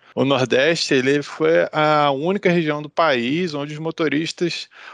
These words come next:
optaram pelo hidratado em vez da gasolina, mesmo em estados onde a paridade não estava em setenta por cento ou, assim, favorável ao consumo do etanol.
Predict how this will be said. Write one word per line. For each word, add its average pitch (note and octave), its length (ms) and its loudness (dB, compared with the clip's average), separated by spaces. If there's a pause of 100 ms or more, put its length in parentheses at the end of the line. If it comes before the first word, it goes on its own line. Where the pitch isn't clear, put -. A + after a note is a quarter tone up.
optaram E3 680 0
pelo E3 220 -4
hidratado D3+ 600 2
em D#3+ 60 -6
vez C#3+ 220 -6
da D#3 80 0
gasolina, C#3+ 640 -2 (180)
mesmo D#3 520 0
em E3 80 -6
estados B2+ 520 0
onde B2+ 200 -2
a C3+ 40 -2
paridade C3 1000 0 (360)
não A#2 120 -10
estava A#2+ 500 -2
em - 20 -10
setenta C3 400 -4
por - 240 -10
cento B2+ 680 -4
ou, B2+ 420 -6
assim, A2+ 280 -6
favorável B2 840 0
ao A2+ 80 -6
consumo A#2+ 540 -14
do A2+ 120 -14
etanol. A2 500 -12